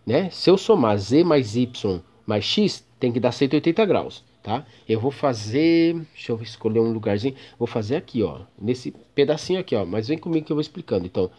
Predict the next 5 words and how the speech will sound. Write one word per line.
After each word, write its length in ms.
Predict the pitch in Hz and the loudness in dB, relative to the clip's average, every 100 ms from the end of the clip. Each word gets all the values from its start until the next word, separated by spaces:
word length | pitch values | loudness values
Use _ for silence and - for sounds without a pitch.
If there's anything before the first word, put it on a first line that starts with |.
| _ - - _ | _ -20 -20 _
X 880 | - - - 90 98 151 - - - _ _ _ _ - | -14 -10 -6 -4 -2 -4 -4 -10 -14 _ _ _ _ -10
mais 560 | 92 87 92 101 - - | -6 -2 -2 -2 -8 -10
Y 640 | 95 95 - - 180 208 - _ _ - | -8 -8 -10 -4 -2 -2 -8 _ _ -10
mais 320 | 92 85 82 | -6 -6 -8
Z 540 | 85 82 85 117 208 | -10 -4 0 0 -2